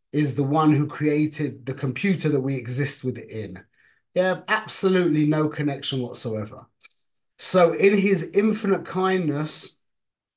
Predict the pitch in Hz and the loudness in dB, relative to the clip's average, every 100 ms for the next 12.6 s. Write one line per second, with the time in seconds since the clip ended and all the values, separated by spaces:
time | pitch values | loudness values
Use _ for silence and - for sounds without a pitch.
0 | _ _ _ _ _ _ _ _ 139 143 | _ _ _ _ _ _ _ _ -6 -2
1 | 139 139 127 - - _ _ _ _ - | 0 0 -2 -6 -18 _ _ _ _ -6
2 | 143 135 - 165 151 139 156 170 - 135 | -4 -2 0 2 2 2 2 2 0 -2
3 | 131 151 - - - _ _ _ - 185 | -2 -2 -6 -10 -14 _ _ _ -4 -2
4 | 170 - 165 175 180 175 165 156 147 143 | -2 -2 2 4 4 2 0 0 0 -4
5 | - _ _ _ _ _ _ _ _ _ | -12 _ _ _ _ _ _ _ _ _
6 | _ _ - 123 - 147 120 98 - _ | _ _ -14 -10 -2 0 0 -4 -14 _
7 | _ _ _ _ _ _ _ _ _ 139 | _ _ _ _ _ _ _ _ _ -10
8 | 107 127 156 170 156 147 110 143 139 - | -8 -4 0 0 2 0 0 -4 -6 -6
9 | 143 - - - - 127 131 - _ _ | -6 -6 -12 -20 -10 -6 -6 -10 _ _
10 | 202 220 - 190 170 127 151 175 - - | 4 4 4 2 0 0 2 2 0 -10
11 | _ _ _ - 131 160 139 135 160 170 | _ _ _ -12 -4 0 0 0 2 4
12 | 175 165 180 170 156 | 4 2 2 2 0